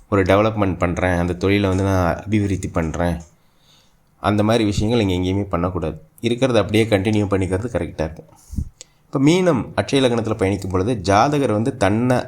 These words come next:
வந்து முன்னிலைப்படுத்தி அந்த தொழில்ல செயல்படக்கூடாது. என்ன பண்ணணும் அப்படின்னா,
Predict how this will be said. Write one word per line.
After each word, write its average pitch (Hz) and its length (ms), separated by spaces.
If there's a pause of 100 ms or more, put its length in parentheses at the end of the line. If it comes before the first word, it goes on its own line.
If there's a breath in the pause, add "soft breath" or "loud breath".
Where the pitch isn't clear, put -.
வந்து 123 240
முன்னிலைப்படுத்தி 117 720
அந்த 101 180
தொழில்ல 101 440 (300)
செயல்படக்கூடாது. 90 720 (1300)
என்ன 135 240
பண்ணணும் 123 420
அப்படின்னா, 92 320